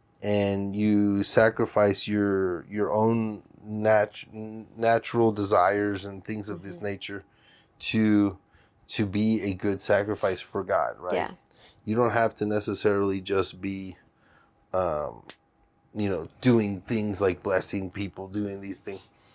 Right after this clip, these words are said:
Speaker 1: It's, it's, it's a, it's a losing of your life to gain your life,
Speaker 2: Mm-hmm.
Speaker 1: right?
Speaker 2: I really feel like what, a lot of what the enemy is doing now might not seem as hardcore, but a lot of it is just distracting us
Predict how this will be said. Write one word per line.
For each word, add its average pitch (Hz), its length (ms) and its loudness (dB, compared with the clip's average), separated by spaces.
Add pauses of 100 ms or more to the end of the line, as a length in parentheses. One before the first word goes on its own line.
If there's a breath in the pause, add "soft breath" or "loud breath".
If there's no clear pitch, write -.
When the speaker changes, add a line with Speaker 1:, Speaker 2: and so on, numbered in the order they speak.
(220 soft breath)
Speaker 1:
It's, - 280 -4
it's, - 340 -2
it's 107 260 0
a, 110 40 4
it's - 260 -2
a 123 60 6
losing 156 400 8
of 139 120 6
your 117 140 6
life 113 340 6
to 107 80 -8
gain 101 300 -4
your 90 120 -6
life, - 240 -6
Speaker 2:
Mm-hmm. 180 640 -8
Speaker 1:
right? 113 240 2 (420 loud breath)
Speaker 2:
I 208 80 0
really 240 260 2
feel 254 220 -2
like 226 240 -2
what, 196 240 -4
a 185 100 -4
lot 185 240 2
of 202 60 -4
what 208 120 -4
the 185 140 -6
enemy 185 300 -6
is 175 100 -10
doing 175 320 -4
now 160 440 -2 (460 soft breath)
might 202 160 0
not 208 240 0
seem 196 760 -2 (160)
as 185 260 -2
hardcore, 185 1040 -2 (680)
but 196 180 4
a 190 80 0
lot 190 280 6
of 220 100 -2
it 226 220 2
is 190 260 -4
just 180 320 -6
distracting 180 760 -4
us 214 240 -4